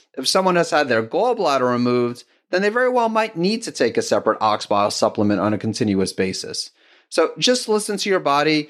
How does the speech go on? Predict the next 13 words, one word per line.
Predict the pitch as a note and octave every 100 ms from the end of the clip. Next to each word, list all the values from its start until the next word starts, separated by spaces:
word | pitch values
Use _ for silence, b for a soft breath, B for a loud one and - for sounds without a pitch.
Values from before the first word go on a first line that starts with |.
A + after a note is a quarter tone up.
| B
and | B2+ C#3+
if | D3+
you're | C#3+
taking | - G3 G3 F3 D3+
bile | C#3 C#3+
salts | C#3 C#3+ C#3 C#3 -
and | C3+
you | B2+
notice | B2+ D3 D3+ -
your | B2
hyperthyroid | C3 B2+ C3 B2+ B2 A#2+
symptoms | - B2+ B2 A#2
increasing, | A#2 - A2+ - G#2+ G#2